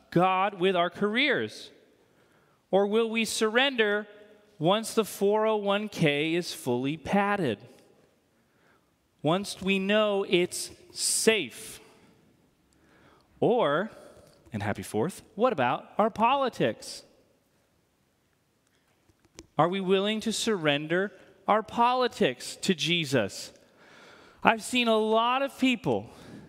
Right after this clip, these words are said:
I've seen a lot of people leave church because of their politics. I have not seen many people leave their politics because of church. How do we surrender?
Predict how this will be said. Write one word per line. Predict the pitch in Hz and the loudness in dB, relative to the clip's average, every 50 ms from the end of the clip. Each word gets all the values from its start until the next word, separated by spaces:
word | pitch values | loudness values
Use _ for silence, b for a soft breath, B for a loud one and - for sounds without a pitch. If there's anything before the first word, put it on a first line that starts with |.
| B | B
I've | - 170 | -4 -2
seen | - - 214 202 | 0 2 2 2
a | 190 | 2
lot | 185 185 196 214 233 254 254 | 2 2 2 2 2 0 -2
of | 247 214 | -2 -2
people | 226 254 233 202 190 160 | 0 0 2 2 0 0
leave | 156 165 190 208 208 196 - | 0 0 0 0 0 -2 -2
church | - - - - 240 220 165 143 - - - - - B B B B B B | -4 -2 2 2 2 2 2 0 -4 -6 -6 -6 -8 B B B B B B
because | 160 156 - 190 196 185 | -4 0 2 2 2 2
of | 196 190 | 2 0
their | 190 190 185 | 0 0 2
politics. | - 185 180 175 160 135 117 - - 107 - - - - - - - _ _ _ _ _ _ _ _ _ _ _ _ b b b b b b b b b b b b - | 2 2 2 2 2 0 -2 -4 -6 -6 -6 -6 -10 -14 -18 -18 -20 _ _ _ _ _ _ _ _ _ _ _ _ b b b b b b b b b b b b 0
I | 143 | 0
have | 170 175 165 165 | 2 0 -2 -2
not | 180 190 202 214 214 220 220 214 - | -4 -2 0 0 0 0 -2 -6 -6
seen | - 226 226 220 208 208 | -4 -2 -2 0 0 0
many | 208 202 202 202 | -2 -2 -2 -4
people | - 208 208 190 - 160 143 131 135 135 B B B B - | -4 -2 -2 -2 0 0 0 0 -2 -4 B B B B -2
leave | 156 175 160 - | 0 0 2 2
their | 160 151 | 0 0
politics | 147 - - - 190 196 190 170 139 - - - 117 113 - - - - - - - - | 0 -2 -2 0 2 2 2 2 0 -2 0 0 -2 -2 -2 -6 -12 -12 -12 -16 -14 -14
because | - 120 - 135 117 117 | -12 -4 -2 -2 -2 -2
of | 107 - | -6 -8
church. | - - 120 104 92 - - - - - - _ _ _ _ _ _ _ _ _ _ _ _ _ _ _ _ _ - - _ _ _ _ _ _ _ _ _ _ _ _ _ _ _ _ _ _ _ _ _ b b b b b b b b b b b b b b b b b _ | -6 -4 -4 -4 -4 -6 -10 -14 -16 -16 -18 _ _ _ _ _ _ _ _ _ _ _ _ _ _ _ _ _ -20 -20 _ _ _ _ _ _ _ _ _ _ _ _ _ _ _ _ _ _ _ _ _ b b b b b b b b b b b b b b b b b _
How | - - - 175 175 185 190 185 | -4 -2 0 0 2 2 0 0
do | 180 190 180 | 0 0 0
we | 175 175 175 | 0 -2 -2
surrender? | 156 - - 170 156 147 147 143 143 131 113 98 95 95 | -2 -2 -2 -2 0 0 0 -2 -2 -2 -2 -2 -4 -6